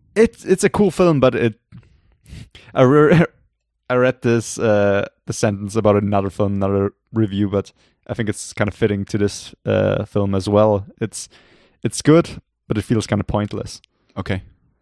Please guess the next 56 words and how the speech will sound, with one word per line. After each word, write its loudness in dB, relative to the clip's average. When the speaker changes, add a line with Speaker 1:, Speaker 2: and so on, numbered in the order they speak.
Speaker 1:
Because, 0
like, -2
Speaker 2:
<laughs> -
Well. -2
Speaker 1:
towards -4
the 0
end 0
of -6
the -20
film, -2
I'm -4
like, -4
I -4
don't -6
feel -6
like -2
th-, -18
like -4
the 2
journey 0
has -4
come -6
full -6
circle, -6
or -2
I -4
see -6
how 2
it -2
kinda -2
end -4
up -2
here. -4
It's, -14
it -14
moves 0
quite 0
fast. 0
It, -14
you -4
kinda -4
see -6
how 0
he -6
ended -12
up -6
in -10
New -8
York -2
and -6
what -2
he -4
does -4
there, -2
and -6
then -4